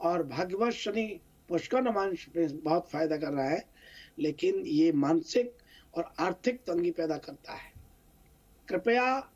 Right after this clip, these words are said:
आप शनिवार के दिन सरसों का तेल में सात कील बड़ी और एक कील छोटी,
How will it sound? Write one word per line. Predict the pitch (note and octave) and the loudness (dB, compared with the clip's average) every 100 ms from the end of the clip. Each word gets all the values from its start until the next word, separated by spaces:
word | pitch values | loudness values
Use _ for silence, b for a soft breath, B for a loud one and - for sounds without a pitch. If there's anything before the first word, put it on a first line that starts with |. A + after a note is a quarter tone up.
| - | -4
आप | G#3 A3+ | 0 0
शनिवार | - G#3+ G#3+ A3 A#3+ | -2 -6 0 2 2
के | C4+ A3 | -2 -6
दिन | F3 G#3 A#3+ - _ _ - | -2 -2 -2 -10 _ _ -20
सरसों | - - F#3 - B3 | -12 -8 -4 -2 0
का | A3+ | 0
तेल | - G#3 G3+ A#2 - - _ b b b b b D#3+ | 0 -2 -2 -4 -12 -20 _ b b b b b -8
में | F#3+ G3+ G#3 - - _ _ _ - - | -4 -4 -4 -8 -14 _ _ _ -20 -18
सात | - G3+ G#3+ A3+ - | -4 2 2 0 -6
कील | G#3 | -8
बड़ी | F#3 F3+ G#3 | -2 -2 0
और | G#3 | 0
एक | G3 | -2
कील | - F#3+ E3 - - | -4 -8 -8 -10 -20
छोटी, | - F3+ - - - | -8 -8 -8 -16 -16